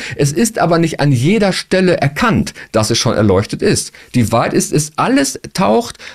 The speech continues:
schon jetzt, weil es nichts anderes gibt, im Lichte des Bewusstseins auf. Auch ein Gedanke, der vielleicht lautet, "Ich glaub, ich muss noch erwachen" oder "Ich bin noch nicht bewusst genug" oder "Bin ich ein, ein ausreichend guter Vater"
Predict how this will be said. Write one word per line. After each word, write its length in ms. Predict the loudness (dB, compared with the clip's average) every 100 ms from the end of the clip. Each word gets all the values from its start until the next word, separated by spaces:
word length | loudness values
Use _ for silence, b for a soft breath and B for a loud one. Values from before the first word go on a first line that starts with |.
| B -6
schon 320 | 0 4 4
jetzt, 460 | 2 0 -4 -2
weil 120 | 0 2
es 120 | 2
nichts 180 | -2 0
anderes 300 | 0 0 0
gibt, 320 | -2 -2 0
im 120 | 4
Lichte 380 | 4 2 0 -2
des 140 | -2
Bewusstseins 840 | 0 2 2 0 -2 -2 0 -2 -4 B B _
auf. 400 | -2 0 0 -4 -12 B B -2
Auch 320 | 0 0 -2
ein 220 | 0 2
Gedanke, 520 | 2 2 2 2 2
der 120 | 0
vielleicht 260 | 2 0 2
lautet, 460 | 2 2 2 0 -2 B B B
"Ich 200 | -2 -2
glaub, 300 | 0 0 2
ich 160 | 0 2
muss 300 | 2 2 2
noch 180 | 0 2
erwachen" 480 | 0 2 0 2 2
oder 200 | 2 0
"Ich 160 | 0
bin 140 | 2 4
noch 120 | 4
nicht 200 | 0 0
bewusst 480 | -2 2 2 0 -2
genug" 400 | 0 2 0 -4 B B
oder 320 | 2 2 2
"Bin 200 | 2 2
ich 240 | 2 0 -2
ein, 360 | 0 2 2
ein 340 | 2 0 2 2
ausreichend 720 | 2 2 0 0 0 2 2
guter 280 | 2 2 -2
Vater" 540 | 0 0 0 0 -2